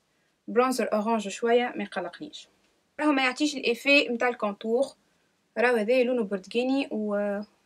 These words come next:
يضعفلكش وجهك، جوست يعطيك شويه دفء لوجهك.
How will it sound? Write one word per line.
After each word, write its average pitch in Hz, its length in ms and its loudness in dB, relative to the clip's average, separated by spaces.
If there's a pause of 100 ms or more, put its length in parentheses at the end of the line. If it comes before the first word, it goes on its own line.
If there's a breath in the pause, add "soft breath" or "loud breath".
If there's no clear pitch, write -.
(120)
يضعفلكش 277 560 2
وجهك، 233 280 4
جوست 269 260 0
يعطيك 247 300 -2
شويه 247 460 4 (280 soft breath)
دفء 214 340 4
لوجهك. - 480 -8